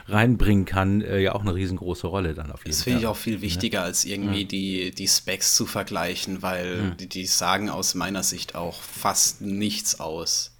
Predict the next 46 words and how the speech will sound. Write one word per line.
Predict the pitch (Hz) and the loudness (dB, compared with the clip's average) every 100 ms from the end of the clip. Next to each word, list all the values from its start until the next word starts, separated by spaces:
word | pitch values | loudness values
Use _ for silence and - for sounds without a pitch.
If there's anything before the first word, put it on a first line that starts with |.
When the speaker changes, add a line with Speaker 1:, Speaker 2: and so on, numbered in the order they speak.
| - | -4
Speaker 1:
Nee, | 110 107 90 | 2 2 4
das | 117 170 | 2 4
hattest | 160 | 4
du | - | 6
ja | 143 | 6
auch | |
in | 139 | 6
deinem | 131 113 104 | 6 6 4
Beitrag, | 98 110 - 127 - 110 | 2 -2 -2 -4 -2 2
äh, | 104 | 2
gesagt. | 98 92 127 - | 2 2 0 2
Wann | 101 | 2
war | 110 131 | 2 4
der? | 120 | 2
Ich | 98 | 2
glaube, | - 107 107 | 2 4 4
am, | 98 104 | 2 2
im | 101 95 | 4 4
März | 98 120 - | 6 4 2
hast | 123 - | 0 0
du | 110 | 0
den, | 110 | 2
dies, | 104 101 - | 2 0 -2
das | 107 | -6
ist | - | 0
schon | 107 | 2
fünf | - 113 - - | 2 0 -2 0
Monate | 107 107 98 85 | 2 4 2 2
her | 98 120 | 2 2
jetzt, | 120 - | 0 -2
der | 98 | -2
Beitrag, | 98 101 107 - | -2 -2 -2 0
wo | |
du | 101 | -2
es | - | -2
auch | 104 | -6
gesagt | - 82 90 - | -4 -2 -2 0
hast. | 95 - - - - - | -2 -2 -16 -16 -14 -4
Ähm, | 95 98 95 95 92 90 | 4 6 6 4 2 6
Megapixel, | 113 120 113 - 110 - 113 107 107 107 104 - | 6 6 4 6 4 6 8 10 8 4 -4 -6
äh, | - - | -12 -12
wann, | 78 92 101 131 113 98 90 | -8 0 4 4 2 -4 0
wer, | 107 131 101 | 2 2 4
wo, | 110 113 | 4 4
was | 110 - | 2 0
braucht. | - 120 95 - | 0 2 2 -2